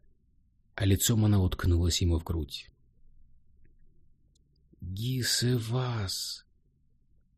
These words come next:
«Хорошо», — ответил Калин. Понятия не имея о том, что та сказала ему. Дрен снял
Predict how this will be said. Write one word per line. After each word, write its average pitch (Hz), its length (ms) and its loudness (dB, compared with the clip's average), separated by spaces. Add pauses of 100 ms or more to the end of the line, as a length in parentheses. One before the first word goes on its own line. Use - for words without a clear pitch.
(220)
«Хорошо», — 101 840 2 (520)
ответил 95 400 4
Калин. 104 460 4 (720)
Понятия 110 500 6
не 90 200 6
имея 87 220 4
о - 40 -2
том, 120 220 0
что 85 400 0 (100)
та 101 320 -2 (160)
сказала 85 460 0
ему. 82 400 0 (300)
Дрен 127 760 2
снял 98 680 0